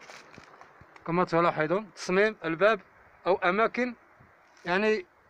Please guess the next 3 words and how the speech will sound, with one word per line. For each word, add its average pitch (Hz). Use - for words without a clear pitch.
يكون 233
بها 208
الباب، 196